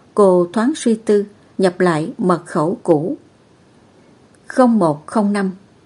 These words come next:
quả nhiên có thể mở. Là ngày sinh nhật của Mộc Trà, cô biết chứ. Mạn Nghiên nằm luôn ở ghế sofa ngoài phòng khách, bắt đầu khám phá điện thoại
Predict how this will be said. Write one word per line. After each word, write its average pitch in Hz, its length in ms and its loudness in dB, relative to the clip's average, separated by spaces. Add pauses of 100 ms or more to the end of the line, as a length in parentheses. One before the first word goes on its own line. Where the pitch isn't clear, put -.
(100)
quả 185 160 2
nhiên 202 400 2
có 233 180 -4
thể 180 140 -2
mở. 165 280 -2 (960)
Là 170 420 0
ngày 175 160 -2
sinh 233 220 0
nhật 175 220 0
của 196 200 2
Mộc 196 360 -2
Trà, 151 280 -4 (360)
cô 208 140 4
biết 240 260 -2
chứ. 277 140 0 (640)
Mạn 190 220 0
Nghiên 233 340 2
nằm 185 220 0
luôn 226 220 0
ở 175 220 -2
ghế 254 120 2
sofa 208 600 -2
ngoài 175 300 0
phòng 156 240 -2
khách, 240 160 -4 (420)
bắt 294 160 -4
đầu 185 240 4
khám 240 320 -2
phá 294 200 -4
điện 175 220 2
thoại 160 320 -4